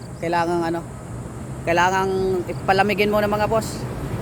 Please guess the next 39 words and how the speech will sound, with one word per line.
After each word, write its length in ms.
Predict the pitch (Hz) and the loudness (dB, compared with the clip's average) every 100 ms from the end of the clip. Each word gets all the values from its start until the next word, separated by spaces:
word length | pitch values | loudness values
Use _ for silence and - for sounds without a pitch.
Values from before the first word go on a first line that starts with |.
| - - - - - | -2 -2 -2 -2 0
At 160 | 196 | 2
yun, 160 | 269 262 | 4 6
sobrang 300 | 254 247 254 | 4 4 4
ahon 260 | 240 262 254 | 4 4 4
dito 160 | 254 | 4
mga 240 | 254 247 233 | 2 2 4
boss, 160 | 240 | 4
tignan 320 | - 220 226 | 4 2 2
yung 140 | 226 220 | 0 2
mga 260 | 220 214 | 2 4
ano. 80 | 202 202 - - - - - - - | 2 0 -2 -2 -4 -4 -4 -4 -2
Ayan 240 | 185 208 202 | 2 2 2
oh. 60 | - - - - - - - - - - - - - - - - | 0 -2 -4 -4 -4 -6 -6 -4 -4 -4 -6 -6 -6 -6 -4 2
Ang 140 | 214 | 6
hirap 340 | 233 262 262 254 | 6 6 4 2
umahon 320 | 240 247 262 | 4 4 4
dito 220 | 262 262 | 4 2
mga 180 | 254 262 | 2 2
boss 160 | 262 | 0
kasi 220 | 254 233 233 | 0 -2 0
sobrang 400 | 240 220 240 220 | 0 2 0 2
tarik 260 | 214 220 | 4 4
yung 160 | 226 226 | 0 0
daan, 240 | 220 214 | 4 4
kaya 320 | 214 208 208 | 4 4 4
delikado 480 | 202 208 208 202 202 | 2 0 4 4 4
dito 300 | 202 208 214 | 2 2 2
mga 160 | 208 202 | 0 0
boss, 140 | 214 | 0
kaya 280 | 202 196 190 - - - - - - | 2 2 2 -2 -8 -8 -8 -10 -2
kailangang 480 | 196 214 220 220 220 | 4 6 6 4 4
dahan-dahan 460 | 214 214 214 208 214 | 4 6 6 4 4
lang 120 | 208 214 | 0 0
yung 100 | 220 220 214 - | 0 0 -2 -4
takbo 300 | - 196 208 | -2 -2 0
mo 80 | 208 | 0
dito 300 | 208 202 220 | 2 2 2
mga 200 | 208 208 202 | 2 2 4
boss. 200 | 214 | 2